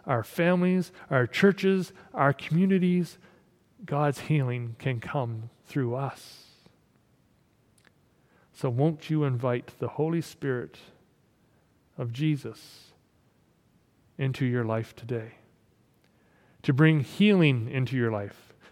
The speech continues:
to remove those rotten fruits of the flesh and replace them with the good fruits of God?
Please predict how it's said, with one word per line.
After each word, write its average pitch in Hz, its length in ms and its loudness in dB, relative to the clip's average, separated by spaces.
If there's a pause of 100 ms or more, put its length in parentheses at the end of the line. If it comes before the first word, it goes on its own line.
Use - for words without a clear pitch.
to 165 100 4
remove 175 600 8
those 151 220 6
rotten 165 580 4
fruits 165 440 2
of 196 60 0
the 185 100 0
flesh - 560 -6 (340)
and 147 100 2
replace 147 500 2
them 160 280 2 (200)
with 139 220 0
the 139 80 2
good 156 340 2
fruits 156 580 2
of 131 200 -4
God? 131 500 -6